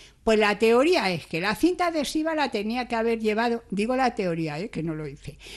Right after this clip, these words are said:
la tenía que haber llevado al amarillo porque era plástico.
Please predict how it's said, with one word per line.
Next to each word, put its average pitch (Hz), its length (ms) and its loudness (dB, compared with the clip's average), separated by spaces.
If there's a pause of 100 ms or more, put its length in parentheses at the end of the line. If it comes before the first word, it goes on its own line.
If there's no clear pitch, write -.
(140)
la 233 140 4
tenía 262 340 4
que 311 100 -2
haber 294 220 2
llevado 269 460 4
al 330 260 6 (120)
amarillo 208 540 4
porque 226 260 0
era 220 180 2
plástico. 156 680 -8